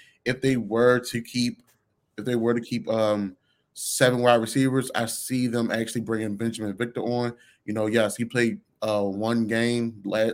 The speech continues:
this, uh, this past Saturday, but every time he caught the ball,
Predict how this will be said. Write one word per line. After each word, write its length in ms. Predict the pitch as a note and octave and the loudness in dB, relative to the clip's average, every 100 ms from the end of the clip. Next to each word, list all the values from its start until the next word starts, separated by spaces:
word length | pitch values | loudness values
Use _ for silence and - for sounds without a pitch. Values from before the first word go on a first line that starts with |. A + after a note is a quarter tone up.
| - | -4
this, 220 | A2+ A2 | -6 -4
uh, 320 | A2 G#2+ G#2 G2+ _ _ | -2 -2 -4 -6 _ _
this 120 | G#2+ - | -14 -6
past 340 | A#2+ A2 G#2 | 0 0 2
Saturday, 380 | A#2+ A#2+ A#2+ A#2 | 2 2 2 0
but 140 | - | 0
every 140 | A2 B2 | 0 0
time 160 | B2 | -2
he 60 | A#2+ | -2
caught 200 | A#2+ - | -2 -4
the 60 | |
ball, 420 | G#2 B2 B2+ B2 | 0 4 6 4